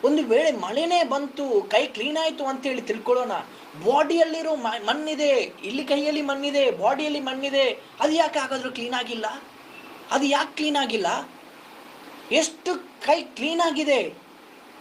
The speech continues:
ಒಂದು ವೇಳೆ ಸಂತೋಷ್ ರಾವ್ ರೇಪ್ ಮಾಡಿದಾಗ ಅವಳು ಈ ಥರ ಆದ್ರೂ ಏನ್ ಮಾಡೋಕ್ಕಾಗಿಲ್ಲ ಅಂತ ಹೇಳಿದ್ರು ಕೂಡ ಮರವನ್ನು ಅಥವಾ ಅಲ್ಲಿರುವಂತ ಮಣ್ಣನ್ನು, ಮಣ್ಣನ್ನಾದ್ರೂ ಇಟ್ಕೊಳ್ತಾ ಇದ್ಲು, ಮಣ್ಣನ್ನಾದ್ರೂ ಇಟ್ಕೊಳ್ತಾ ಇದ್ಲು. ಆ-, ಆದ್ರೆ ಕೈ ಪೂರ್ತಿ ಮಣ್ಣಾಗ್ಬೇಕಾಗಿತ್ತು.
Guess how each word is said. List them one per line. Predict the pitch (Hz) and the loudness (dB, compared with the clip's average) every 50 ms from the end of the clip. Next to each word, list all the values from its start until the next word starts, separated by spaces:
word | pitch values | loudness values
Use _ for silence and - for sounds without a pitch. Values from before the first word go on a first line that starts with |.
| - - 240 | -4 2 2
ಒಂದು | 294 320 320 330 277 | 2 4 2 0 2
ವೇಳೆ | 277 302 330 339 330 | 4 4 4 4 2
ಸಂತೋಷ್ | - 294 277 277 294 320 311 311 | 2 0 -6 -4 -4 -4 -2 2
ರಾವ್ | 311 302 294 226 190 | 2 2 2 2 2
ರೇಪ್ | 226 285 311 - 269 | 2 2 2 -2 -2
ಮಾಡಿದಾಗ | 277 277 285 285 294 269 294 285 277 285 311 330 - - | 0 0 2 2 4 2 2 4 4 4 4 4 4 2
ಅವಳು | 269 294 294 - - - - - - - - | 0 -4 -4 -6 -6 -12 -20 -20 -20 -12 -4
ಈ | 220 311 339 | -2 -2 0
ಥರ | 339 370 349 349 | 2 2 4 4
ಆದ್ರೂ | 330 311 294 330 311 - - - - - - - | 4 2 2 -2 -6 -6 -8 -18 -20 -18 -16 -16
ಏನ್ | 202 202 226 262 294 320 311 302 | -10 -4 -2 0 0 0 2 2
ಮಾಡೋಕ್ಕಾಗಿಲ್ಲ | 285 277 285 285 277 277 - 214 226 233 277 269 262 | 2 2 4 2 2 0 -2 -4 -4 -4 -6 -4 -4
ಅಂತ | 247 240 233 | -4 -4 -2
ಹೇಳಿದ್ರು | 247 233 226 233 269 262 | -2 -2 -2 -2 -4 -8
ಕೂಡ | - 233 247 277 | -2 0 0 0
ಮರವನ್ನು | 285 - - 175 180 185 214 254 269 262 254 254 240 240 233 240 240 247 240 | 0 -2 -4 -8 -2 0 2 4 4 2 2 0 -2 -2 -2 -2 0 2 2
ಅಥವಾ | 214 214 - 214 208 | 0 0 0 2 2
ಅಲ್ಲಿರುವಂತ | 208 233 247 254 233 233 220 214 214 220 | 2 2 0 -2 0 0 0 0 2 0
ಮಣ್ಣನ್ನು, | 202 196 175 175 233 285 330 339 339 320 320 311 311 320 - - - - - - - - - - 180 | 0 0 2 0 0 0 2 2 2 2 2 -2 -2 -4 -6 -14 -14 -14 -14 -14 -16 -20 -10 0 0
ಮಣ್ಣನ್ನಾದ್ರೂ | 233 294 339 359 359 349 330 320 294 285 285 | 2 2 4 2 2 2 2 0 0 0 -2
ಇಟ್ಕೊಳ್ತಾ | 269 220 - - 233 208 214 202 151 | -4 -4 0 2 2 2 2 0 -2
ಇದ್ಲು, | 143 135 - - - 156 | -4 -4 -6 -8 -4 -4
ಮಣ್ಣನ್ನಾದ್ರೂ | 220 285 302 320 311 285 269 233 226 202 | -4 -2 0 -2 0 0 0 2 0 0
ಇಟ್ಕೊಳ್ತಾ | 185 - - 156 156 - - | 0 0 -4 -4 -2 -2 -6
ಇದ್ಲು. | - 165 - | -6 -6 -4
ಆ-, | - - 302 285 - - | -2 -2 -2 -2 -2 -2
ಆದ್ರೆ | 262 302 302 285 339 339 - - - - - - | -2 -2 0 -2 -6 -6 -8 -14 -18 -18 -10 -2
ಕೈ | - 320 339 277 | 0 0 0 0
ಪೂರ್ತಿ | - - 277 302 359 370 - 403 392 | -2 -2 2 2 2 2 4 2 2
ಮಣ್ಣಾಗ್ಬೇಕಾಗಿತ್ತು. | 294 285 285 302 320 320 302 254 233 277 262 - 254 240 233 233 - - - 170 151 135 123 - - - - | 2 2 0 0 0 0 0 0 -2 -4 -4 -2 -2 -2 -2 -4 -10 -8 -6 -4 -4 -4 -4 -8 -16 -18 -20